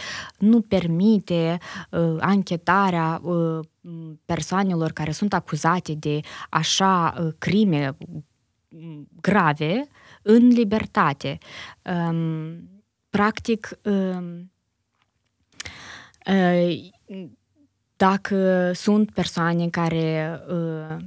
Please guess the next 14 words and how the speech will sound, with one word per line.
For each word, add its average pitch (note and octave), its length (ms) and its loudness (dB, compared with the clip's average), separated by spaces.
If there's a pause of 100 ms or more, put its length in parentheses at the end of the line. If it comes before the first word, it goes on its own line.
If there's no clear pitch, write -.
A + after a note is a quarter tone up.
simt F#3+ 600 -2 (140)
și - 200 -6
vor F3 260 0
să - 140 -8
fie F3 220 -4
prezenți, D#3 720 -4 (400)
uh, E3 300 -2
mai E3 140 -2
multe E3+ 260 0
informații E3+ 560 -2
se E3 180 -6
găsește E3 540 -4
pe E3 460 -2
pagina E3 680 0